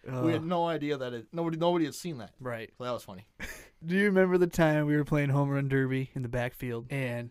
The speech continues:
Speaker 2: Josh hit the ball, tennis ball, and he hit that house, that window?
Speaker 1: Yeah. <laughs>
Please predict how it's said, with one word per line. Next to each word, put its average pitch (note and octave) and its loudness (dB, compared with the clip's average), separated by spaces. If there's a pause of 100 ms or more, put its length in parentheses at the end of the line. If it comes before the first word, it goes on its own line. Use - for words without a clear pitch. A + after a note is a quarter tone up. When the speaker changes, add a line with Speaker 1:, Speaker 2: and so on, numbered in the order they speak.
Speaker 2:
Josh D3 4
hit E3 2
the D#3 0
ball, B2+ 2
tennis D3+ 2
ball, G#2+ -12
and D3 0
he C#3 2
hit D3 4 (100)
that C#3 4
house, C#3 2
that C3+ -4
window? C#3+ 2
Speaker 1:
Yeah. D#3 2
<laughs> - -8